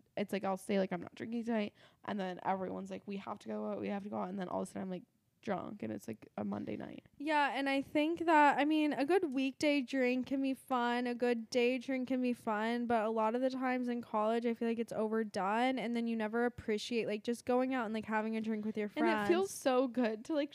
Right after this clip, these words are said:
Speaker 1: not feel shitty.
Speaker 2: To, like, wake up and be like, "Oh my God, I can start my morning. I don't feel like shit." And,
Speaker 1: Yeah.
Speaker 2: like, just, like, you don't wanna yak at,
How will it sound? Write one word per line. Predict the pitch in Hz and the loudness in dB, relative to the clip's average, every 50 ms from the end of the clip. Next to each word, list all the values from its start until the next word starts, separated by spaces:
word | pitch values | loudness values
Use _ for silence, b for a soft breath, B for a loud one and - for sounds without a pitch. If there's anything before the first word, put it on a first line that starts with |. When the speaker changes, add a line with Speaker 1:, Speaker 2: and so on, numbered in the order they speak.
| - - | -8 -6
Speaker 1:
not | 233 233 208 180 165 - - | -4 -4 -2 -4 -4 -6 -8
feel | - - 262 277 285 | -12 -8 -4 -4 -4
shitty. | - - - - - - - - - - 67 - 285 277 262 - | -4 -6 -10 -12 -12 -10 -8 -8 -8 -6 -6 -6 -6 -6 -6 2
Speaker 2:
To, | - 349 | 4 6
like, | 349 330 330 302 | 6 8 6 6
wake | 285 254 262 254 247 269 320 - - | 4 8 10 10 10 10 8 6 6
up | 269 226 220 240 247 | 6 8 8 6 6
and | 294 277 285 | 4 2 2
be | 269 262 | 4 4
like, | 254 247 240 - - | 4 2 0 0 0
"Oh | 247 240 | 2 2
my | 247 247 247 | 4 4 4
God, | 254 240 233 233 240 | 4 4 4 4 2
I | 240 | 0
can | - 254 247 240 | 0 0 -2 -2
start | - - - 233 214 196 214 | -4 0 2 2 2 4 2
my | 233 240 | 2 2
morning. | 233 226 214 202 208 214 226 233 233 | 2 2 0 0 0 0 -2 -2 0
I | 233 233 226 214 202 - | 0 0 -2 -2 0 0
don't | 226 208 208 202 190 214 | 2 2 2 0 -2 0
feel | 226 214 214 | 0 2 2
like | 208 208 - | 2 0 -2
shit." | - - - 196 165 156 104 104 - - b b b b b b b b b - | -4 -4 -2 -2 -2 -2 -4 -6 -8 -12 b b b b b b b b b -6
And, | 226 233 | -2 0
Speaker 1:
Yeah. | 233 | 0
Speaker 2:
like, | 220 220 220 - - _ _ | 0 0 -2 -4 -8 _ _
just, | - - 220 214 - | -2 0 0 0 0
like, | 233 220 214 202 - _ _ _ _ _ _ _ _ _ _ _ _ _ _ _ _ _ _ _ _ _ _ _ | -2 -2 -2 -4 -8 _ _ _ _ _ _ _ _ _ _ _ _ _ _ _ _ _ _ _ _ _ _ _
you | 233 233 | 2 2
don't | 226 214 | 2 2
wanna | 214 214 214 220 | 2 0 -2 -2
yak | 226 208 202 202 196 185 185 190 190 196 - | -2 -2 0 0 2 4 4 4 2 0 -2
at, | 160 190 190 180 185 180 - | -4 -2 -2 -2 -4 -6 -8